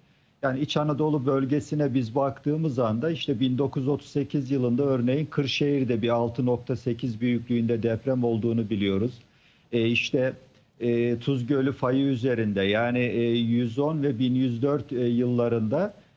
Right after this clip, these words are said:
e, baya büyük hasara neden olan depremlerin olduğunu da biliyoruz. Ama burada hani büyük bir deprem, e, oluşabilmesi için uzun yıllar geçmesi gerektiği yönünde de oradaki levha hızlarının,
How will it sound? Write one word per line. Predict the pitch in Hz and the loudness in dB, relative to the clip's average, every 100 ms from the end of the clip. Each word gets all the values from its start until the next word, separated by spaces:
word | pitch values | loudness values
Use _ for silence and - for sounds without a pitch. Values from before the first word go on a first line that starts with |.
| _ - | _ -2
e, | 120 120 120 117 98 - - _ - - _ _ _ _ _ _ 127 131 | 0 2 0 0 -2 -6 -10 _ -20 -20 _ _ _ _ _ _ -6 -2
baya | 147 156 139 117 | 2 2 0 0
büyük | 143 156 | 0 0
hasara | 135 127 107 139 147 | -2 -2 -2 -2 0
neden | 147 135 139 | 0 0 0
olan | 135 135 147 123 | 0 0 0 0
depremlerin | 127 - 139 135 135 147 | -2 0 -2 0 0 0
olduğunu | 135 127 117 135 139 | 0 0 0 0 2
da | 123 110 | 0 0
biliyoruz. | 107 104 117 208 - _ _ _ | 0 0 0 -4 -10 _ _ _
Ama | 139 156 170 | -2 -2 0
burada | 156 160 170 | -2 0 0
hani | 160 143 117 | 0 0 0
büyük | 147 190 - | 0 0 -2
bir | 139 139 | 0 2
deprem, | 135 127 165 165 135 | 0 0 -2 -2 -2
e, | 127 127 | 0 0
oluşabilmesi | 123 135 135 - 135 131 139 143 143 | 0 0 0 0 0 0 2 0 -2
için | 214 - 139 | -4 -4 -2
uzun | 143 131 170 180 | -2 0 0 2
yıllar | 151 143 156 160 | 2 2 2 0
geçmesi | 131 143 139 - 135 - 147 | 0 0 -2 -2 -4 0 -2
gerektiği | 131 135 135 131 143 147 | 0 2 0 -2 0 2
yönünde | 143 135 131 117 113 | 2 0 0 0 0
de | 190 | 0
oradaki | 165 127 131 143 131 | 0 0 -2 0 0
levha | 127 123 139 143 | 0 2 0 0
hızlarının, | 139 113 123 113 113 147 | 0 0 0 0 0 -2